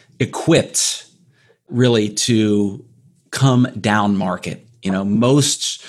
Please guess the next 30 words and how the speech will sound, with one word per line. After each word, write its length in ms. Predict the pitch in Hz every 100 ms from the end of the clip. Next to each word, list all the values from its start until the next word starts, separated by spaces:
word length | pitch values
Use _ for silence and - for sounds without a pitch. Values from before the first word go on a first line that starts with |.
| - -
high-end 520 | - 127 123 113 101
firms 460 | - 123 117 120 123
are 100 | 117
focused 460 | - 120 127 117
on 280 | 113 113 113
higher 280 | 110 123 117
net 200 | 113 98
worth 640 | 113 110 107 - - - -
people 340 | 131 113 127
who 160 | 170 156
have 300 | 107 123 117
assets 760 | - 120 - 127 123 131 -
and, 500 | 98 98 98 95 92
and 220 | 95 95 95
can 160 | 92
kind 220 | 90 104
of 140 | 104 - - - - -
pay 160 | 120 117
higher 360 | 113 110 101
fees. 560 | 95 - 110 104 98 95
And 100 | 95
so 100 | 110
I, 140 | 113
I 40 | 123
think 240 | - 202
in 80 | 131
a 80 | 117
lot 180 | 120
of 60 | 123
ways, 600 | 113 107 107 101 - -